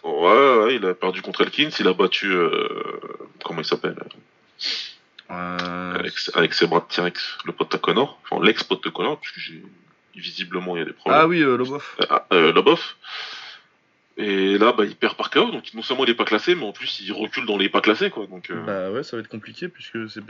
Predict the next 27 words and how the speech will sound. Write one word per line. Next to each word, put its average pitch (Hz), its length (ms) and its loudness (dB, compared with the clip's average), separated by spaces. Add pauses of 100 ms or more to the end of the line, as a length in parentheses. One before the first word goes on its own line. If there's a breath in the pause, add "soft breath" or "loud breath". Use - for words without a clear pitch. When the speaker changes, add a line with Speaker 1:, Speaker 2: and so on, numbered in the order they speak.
Speaker 2:
c'est - 120 -20
pas 113 180 -8
non 107 120 -10
plus 110 260 -14
une 107 120 -12
K 107 160 -12
T - 120 -8
où, 104 540 -8
où 95 120 -12
c'est 113 160 -8
facile 113 400 -6
de 113 80 -6
monter, 110 320 -8
quoi. - 180 -16 (160)
<laughs> - 640 -14
Speaker 1:
Prochain - 360 -6
combat, 104 220 4
il 101 80 0
va 87 80 2
attendre 90 200 -8
l'ouverture 87 320 -6
de 85 100 -4
Fight 92 200 -2
Pass, 180 240 2
euh, 107 240 0
l'ami, 104 220 -6
euh, 92 320 -6